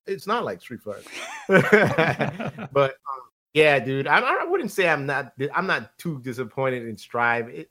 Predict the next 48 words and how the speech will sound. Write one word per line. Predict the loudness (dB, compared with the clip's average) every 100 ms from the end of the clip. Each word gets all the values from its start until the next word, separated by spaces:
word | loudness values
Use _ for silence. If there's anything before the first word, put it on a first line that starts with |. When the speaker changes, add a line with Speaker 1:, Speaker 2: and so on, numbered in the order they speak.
| _
Speaker 1:
it's, | -4 -4 -8 -20 _ _ _
it's | -6
just | -4 2
not | 2 2
what | 0
I | -2 -4
want, | -10 -8 -4 -4 -8 _
but | -4 -4 -4 -6
at | -4
the | -4
same | -4 -4 -2
time, | 0 2 0 -4 -12 _ 0
what | 4 4
I | 4
want | 4 2 2
isn't | -4 -4 -4
really | 0 2 0 -4 _ _ _ _ -4
relevant. | 0 0 0 -4 -6 _ _ _ _
It's | -8 -4
just | -4 0
not | -2 -2 -6
that | -10 -14 _ _
fun | -2 -2 -4 -12 _ _ _ -8
in | -4
a | -4
turn, | -2 -4 -2
in | -4
a |
way | 0 0 0 -2
that | -4 -6 -12 _ _ _
I'm | -4 -2
gonna | -2
sit | -4 -10 -8 -2
there | 0 0
and, | -4 -10 -10
and, | -12 -12 -12 -10
and, | -10 -10 -14
and | -14 -8
lab | -8 -8 -8
stuff | -8 -4 -2
out. | -4 -6
It's | -10
more | 0 2 4
like | 2 -2
I'm |
gonna | -4 -4
sit | -4 -6 -2
there | -4 -4